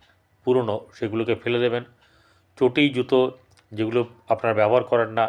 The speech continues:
সেগুলো বাইরে ফেলে দেবেন। এতে কিন্তু সুবিধার হবে, ভালো হবে। ঝাঁটা যেন কেউ দেখতে না পায়, এমনভাবে রাখতে হবে। এবার সিংহ রাশি,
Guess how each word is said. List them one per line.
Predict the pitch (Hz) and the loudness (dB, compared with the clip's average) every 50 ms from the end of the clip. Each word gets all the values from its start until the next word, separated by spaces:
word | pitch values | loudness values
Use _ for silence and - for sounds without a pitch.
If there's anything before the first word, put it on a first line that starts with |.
| - - _ | -4 -8 _
সেগুলো | _ - 113 104 104 110 107 | _ -12 -10 -8 -6 -4 -2
বাইরে | 104 104 101 98 104 110 - - _ | 0 0 0 0 -4 -6 -8 -10 _
ফেলে | - 117 113 107 | -6 -6 -4 -4
দেবেন। | 117 117 117 123 135 - _ _ | -4 -4 -4 -6 -10 -12 _ _
এতে | - 107 104 101 | -10 -8 -8 -6
কিন্তু | 101 107 98 104 98 | -8 -8 -10 -12 -12
সুবিধার | 95 - 120 120 127 127 123 123 | -12 -10 -8 -4 -2 0 0 2
হবে, | 127 120 123 131 131 - _ _ _ _ _ _ _ _ - | 0 -2 -2 -6 -10 -12 _ _ _ _ _ _ _ _ -2
ভালো | 110 120 123 120 | 0 4 4 4
হবে। | 120 117 123 135 135 135 117 | 4 4 2 -2 -4 -6 -6
ঝাঁটা | 107 110 120 - 131 131 131 131 - - - _ _ _ _ _ _ _ _ _ - | -6 -4 0 2 4 4 4 2 0 -8 -20 _ _ _ _ _ _ _ _ _ -4
যেন | 113 110 113 | -2 -2 -2
কেউ | 101 - 110 110 120 - - _ - | 0 0 0 0 0 -4 -10 _ -12
দেখতে | 110 113 110 - - - 107 104 107 - - _ _ - | -8 -8 -8 -8 -8 -8 -6 -6 -6 -6 -10 _ _ -10
না | 104 101 98 95 | -4 -4 -2 -2
পায়, | - - - - - - _ _ _ _ _ _ _ _ _ _ _ _ _ _ _ _ _ _ _ _ _ _ _ _ _ _ _ _ _ _ _ _ _ _ _ _ _ _ _ _ _ _ _ _ | -4 -6 -10 -10 -10 -16 _ _ _ _ _ _ _ _ _ _ _ _ _ _ _ _ _ _ _ _ _ _ _ _ _ _ _ _ _ _ _ _ _ _ _ _ _ _ _ _ _ _ _ _
এমনভাবে | - 107 113 113 113 107 110 117 135 | 0 0 0 0 0 0 0 0 0
রাখতে | 139 - - - - - | 0 -2 -4 -6 -16 -18
হবে। | - - - _ _ _ _ _ _ _ _ _ _ _ _ _ _ _ _ _ _ _ _ _ | -18 -18 -20 _ _ _ _ _ _ _ _ _ _ _ _ _ _ _ _ _ _ _ _ _
এবার | _ - 110 - | _ -8 -6 -6
সিংহ | - - 143 143 156 | -4 -6 -2 2 4
রাশি, | 156 147 139 139 - 143 | 4 4 2 0 -2 -8